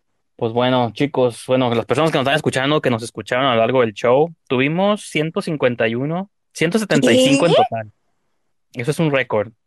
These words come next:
Speaker 1: Ahorita nomás hay tres, pero aquí sí, a lo largo de la transmisión tuvimos ciento setenta y cinco. Así que agradezco a todos los que estuvieron
Speaker 2: Ay,
Speaker 1: alguna vez.
Speaker 2: muchas gracias, chicos.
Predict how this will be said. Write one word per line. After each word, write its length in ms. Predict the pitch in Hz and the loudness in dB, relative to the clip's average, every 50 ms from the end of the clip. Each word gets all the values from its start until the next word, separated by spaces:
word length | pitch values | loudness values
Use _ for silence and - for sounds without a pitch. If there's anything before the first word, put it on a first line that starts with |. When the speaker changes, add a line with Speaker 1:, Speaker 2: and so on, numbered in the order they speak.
| _ - | _ -4
Speaker 1:
Ahorita 240 | 123 123 147 196 185 | -4 -2 0 2 2
nomás 160 | 160 147 139 | 2 2 0
hay 120 | 151 143 | 0 -2
tres, 300 | 131 - 135 135 151 160 | 0 0 0 0 0 0
pero 200 | - - 127 120 | 0 0 0 0
aquí 140 | 113 - 135 | 0 -2 -4
sí, 120 | 135 151 - | -6 -6 -6
a 60 | - 131 | -2 0
lo 100 | 127 123 | 0 2
largo 200 | 127 135 151 165 | 2 0 0 0
de 60 | 156 | 0
la 80 | 139 | 0
transmisión 420 | - - 123 120 113 104 123 123 123 | 0 -2 -2 -4 -4 -4 -6 -6 -4
tuvimos 380 | 139 139 135 139 143 143 143 | -4 -4 -4 -4 -6 -6 -8
ciento 280 | - - 135 131 - 139 | -6 -6 -6 -4 -4 -4
setenta 400 | - 135 117 123 110 107 - 101 | -4 -4 -4 -4 -6 -6 -8 -10
y 60 | 101 | -10
cinco. 420 | - 113 117 120 - 147 151 - _ _ _ _ _ _ _ _ _ _ _ _ _ _ _ _ _ | -8 -10 -10 -8 -6 -8 -8 -8 _ _ _ _ _ _ _ _ _ _ _ _ _ _ _ _ _
Así 260 | - 117 104 - - 104 | -14 -14 -12 -12 -16 -12
que 380 | - - 117 117 113 - _ _ _ _ _ _ _ _ _ _ | -6 -2 -2 -2 -2 -4 _ _ _ _ _ _ _ _ _ _
agradezco 560 | 120 117 113 107 104 104 110 107 - - 127 | -6 -4 -2 -2 -2 -2 -2 -4 -2 -2 -2
a 60 | 120 | 0
todos 240 | - - 120 120 123 | 2 2 2 2 2
los 100 | 123 117 | 0 -2
que 80 | - 120 | -6 -10
estuvieron 400 | - - - 104 - 110 - 117 | -12 -10 -8 -4 -2 -2 0 0
Speaker 2:
Ay, 60 | 113 | -2
Speaker 1:
alguna 240 | 110 113 113 117 117 | -2 -2 -2 0 0
vez. 180 | 127 151 175 | 0 0 0
Speaker 2:
muchas 160 | 175 - 359 - _ _ _ _ _ _ _ | -2 -6 -12 -20 _ _ _ _ _ _ _
gracias, 280 | 320 311 302 285 - _ | -16 -14 -14 -16 -18 _
chicos. 680 | _ 285 - - 262 254 254 247 233 - - _ _ | _ -20 -16 -12 -8 -8 -8 -8 -8 -12 -18 _ _